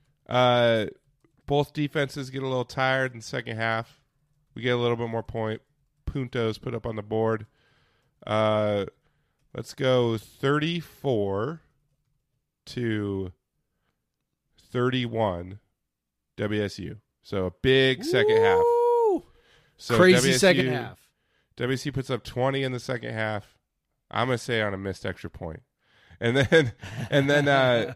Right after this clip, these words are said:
Speaker 1: and, and then, uh, a blocked. I'll say a blocked extra point again. Um, and then,
Speaker 2: I love it.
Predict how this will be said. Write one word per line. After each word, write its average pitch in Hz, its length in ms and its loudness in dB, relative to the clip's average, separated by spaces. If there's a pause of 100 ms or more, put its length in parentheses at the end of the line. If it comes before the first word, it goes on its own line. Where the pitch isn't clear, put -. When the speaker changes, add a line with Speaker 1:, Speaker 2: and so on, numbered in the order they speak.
(120)
Speaker 1:
and, 123 240 0 (160)
and 123 220 -2
then, 123 420 -2 (200)
uh, 104 560 0 (340)
a 104 100 -2
blocked. 113 480 2
I'll 113 80 -8
say 131 140 -8
a 107 60 -4
blocked 92 420 -2
extra - 260 -12
point 82 240 -10
again. 82 240 -12 (480)
Um, 120 440 0
and 120 200 -2
then, 127 280 2
Speaker 2:
I - 40 -2
love 107 80 -10
it. 107 640 0